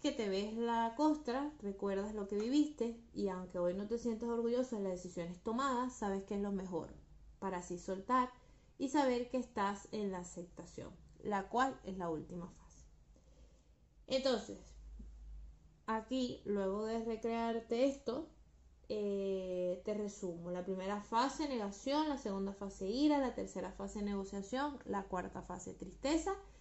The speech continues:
y la quinta fase, aceptación. Entonces, el ejercicio consiste, primero, en ubicarme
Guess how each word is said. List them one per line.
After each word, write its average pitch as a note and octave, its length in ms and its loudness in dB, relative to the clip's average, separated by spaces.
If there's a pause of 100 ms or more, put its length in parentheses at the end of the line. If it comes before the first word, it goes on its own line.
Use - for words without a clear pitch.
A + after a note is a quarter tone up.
(240)
y C#4+ 120 4
la B3 180 6
quinta A3+ 360 -4
fase, C#4 380 0
aceptación. B3+ 720 0 (1400)
Entonces, B3 580 2
el D#4 180 6
ejercicio E4+ 680 6 (120)
consiste, D4+ 920 0 (220)
primero, C#4 500 2 (540)
en B3 380 4 (120)
ubicarme B3 720 6